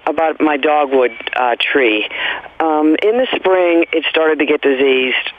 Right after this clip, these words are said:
and I took it to a nursery. He said to use copper soap fungicide on it. It had, it needed treated, so we treated it. But now, come here fall, all the leaves are, like, shriveling up, and they're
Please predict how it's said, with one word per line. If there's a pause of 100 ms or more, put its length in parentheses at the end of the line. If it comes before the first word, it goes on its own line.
(120)
and
I
took
it
to
a
nursery.
He
said
to
use
copper
soap (260)
fungicide
on
it.
It
had, (400)
it
needed
treated,
so
we
treated
it.
But
now,
come
here (160)
fall, (580)
all
the
leaves (180)
are,
like,
shriveling
up, (480)
and
they're